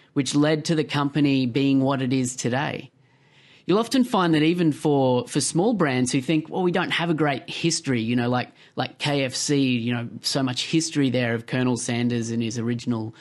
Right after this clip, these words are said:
recipe, herbs and spices and all of that, that great history. But, you know, what sort of history can a s-, can a small business that maybe has only been around for five to ten years, you know, where's the history there? Well, the history sometimes can come from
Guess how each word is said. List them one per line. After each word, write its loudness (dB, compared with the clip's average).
recipe, -4
herbs -2
and -4
spices -4
and -4
all 0
of 0
that, -2
that -6
great -2
history. -2
But, -4
you -2
know, 0
what -2
sort 2
of -2
history 0
can 0
a 2
s-, -2
can -2
a 0
small 2
business 0
that -4
maybe 2
has 2
only 2
been 2
around 0
for -2
five 0
to -10
ten 0
years, -2
you 0
know, 2
where's 2
the -6
history -4
there? -6
Well, -4
the 2
history 0
sometimes 0
can 2
come 0
from 0